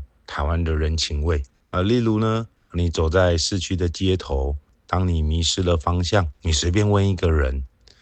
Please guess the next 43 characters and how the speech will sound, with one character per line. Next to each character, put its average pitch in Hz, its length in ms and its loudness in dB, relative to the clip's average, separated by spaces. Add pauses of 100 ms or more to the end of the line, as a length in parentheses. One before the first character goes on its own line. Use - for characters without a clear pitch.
(140)
他 82 180 -2
一 82 60 2
定 82 200 -2
会 87 160 2
很 73 260 0
热 90 260 2
情 71 340 -4
的， 69 240 -2 (520)
呃， 67 200 -6
为 85 200 0
你 73 160 0
引 71 240 -2
导 71 160 -2
方 69 240 -4
向， 69 260 -4 (500)
甚 85 200 0
至 78 120 -2
会 78 180 2
带 73 200 0
你 64 140 -2
过 67 220 -4
去。 - 320 -6 (440)
那 90 120 0
你 87 160 2
走 78 220 0
在 92 240 6
老 76 220 4
街 98 260 2
里 90 160 0
呢， 90 380 0 (560)
呃， 65 540 -2 (380)
你 80 120 -2
会 87 160 2
有 73 160 0
吃 101 420 2
不 104 220 -2
完 80 260 0
的 69 400 -2
这 76 180 -6
个 78 380 -2 (340)
试 - 220 0
吃 85 220 0
品。 76 240 -2